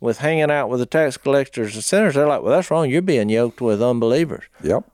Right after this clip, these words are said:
Speaker 1: Well, I know he wasn't being yoked with unbelievers 'cause he never sinned. So whatever he was doing was not what you're saying.
Speaker 2: That is correct.
Speaker 1: So it's, it, I'm glad you brought up the illustration about where we go in these events. I mean, look, I'm going to an event tonight that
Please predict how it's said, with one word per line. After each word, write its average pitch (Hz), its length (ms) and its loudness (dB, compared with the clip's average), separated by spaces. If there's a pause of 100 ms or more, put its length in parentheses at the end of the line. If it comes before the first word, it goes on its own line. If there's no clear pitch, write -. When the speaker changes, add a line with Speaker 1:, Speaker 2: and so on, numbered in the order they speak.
(120)
Speaker 1:
Well, 113 220 0
I 113 200 0
know 110 200 0
he 156 80 2
wasn't 117 360 0
being 113 200 2
yoked 113 240 0
with 110 100 2
unbelievers 117 540 2
'cause 107 200 -2
he 104 120 2
never 117 260 2
sinned. 120 640 -2
So 120 140 0
whatever 175 320 2
he 170 180 2
was 117 180 2
doing 156 440 2
was 107 200 -2
not 135 220 -2
what 143 220 0
you're 147 100 2
saying. 123 440 0 (300)
Speaker 2:
That 104 160 -2
is 117 140 -2
correct. 127 400 -2 (240)
Speaker 1:
So 127 440 -2
it's, - 260 -4
it, 120 240 -2
I'm 131 160 -2
glad 160 240 0
you 135 60 -2
brought 135 240 0
up - 100 -8
the 120 80 0
illustration 123 560 0
about 101 240 0
where 120 180 2
we 107 160 0
go 113 240 2
in 107 80 0
these 104 220 0
events. 131 480 0
I - 20 -6
mean, 104 200 0
look, 127 200 0
I'm 123 220 -4
going 120 240 0
to 104 160 0
an 95 80 0
event 107 380 0
tonight 107 420 -2 (200)
that 90 220 0